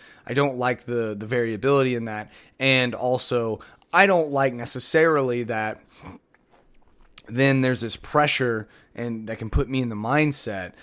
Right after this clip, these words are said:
of, if they don't give me good service, I'm not gonna tip. And so it's almost a security blanket in that sense, but at the same time, it does keep the waiters in check. So I don't know, I'm a lot more indifferent to it now,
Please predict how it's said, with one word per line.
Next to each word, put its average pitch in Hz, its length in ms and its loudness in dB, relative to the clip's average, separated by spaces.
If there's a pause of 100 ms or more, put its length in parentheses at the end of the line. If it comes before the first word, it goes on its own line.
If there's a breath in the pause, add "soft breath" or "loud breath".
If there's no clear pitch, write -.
(180 loud breath)
of, 113 440 -4 (200 loud breath)
if 107 140 -12
they 139 80 2
don't 135 140 4
give 127 80 -4
me 113 100 -8
good 101 160 -8
service, 135 380 0
I'm 110 100 -6
not 98 120 -8
gonna 85 180 -16
tip. 135 560 0 (400 soft breath)
And 107 640 -8
so 98 480 -6 (180)
it's 123 140 -4
almost 147 240 -2
a 107 40 -10
security 156 440 0
blanket 110 260 -10
in 98 140 -10
that 95 120 -12
sense, 98 380 -10
but 139 400 4
at 104 140 -10
the - 60 -14
same 110 200 -10
time, 127 320 -6
it 104 80 -12
does 110 340 -8
keep 117 220 -8
the 110 100 -6
waiters 117 300 -6
in 110 120 -8
check. 180 420 4
So 120 380 -2 (280 loud breath)
I 202 60 6
don't 180 100 6
know, 143 100 4
I'm 175 100 4
a 190 60 8
lot 196 240 8
more 202 160 6
indifferent 147 420 2
to 180 120 0
it 156 80 -2
now, 135 600 2